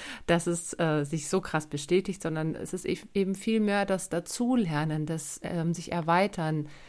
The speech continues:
den Horizont weitermachen und neue Erfahrungen gewinnen,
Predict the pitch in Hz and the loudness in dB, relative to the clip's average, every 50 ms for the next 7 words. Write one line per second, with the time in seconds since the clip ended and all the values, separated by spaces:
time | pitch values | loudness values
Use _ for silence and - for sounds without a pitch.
0 | - - - 175 175 156 190 185 190 196 196 - - 214 214 214 214 214 202 - | -14 -6 -2 -2 0 0 0 0 0 -2 -4 -2 2 4 6 8 8 6 4 4
1 | 180 175 180 185 196 196 196 190 180 185 180 170 170 165 - 185 170 165 - 156 | 4 4 6 6 6 4 2 2 2 4 2 2 2 0 -2 -2 -2 0 0 0
2 | 160 160 160 151 - - - 160 165 170 175 175 175 - 147 - - - 160 180 | 0 0 -2 -2 -4 -8 -8 -6 -2 0 0 2 2 0 0 -2 -2 0 0 2
3 | 196 208 180 156 156 151 147 143 147 131 139 143 147 147 160 175 196 196 | 2 2 2 2 0 0 -2 -2 -2 -2 0 0 0 2 2 0 -2 -4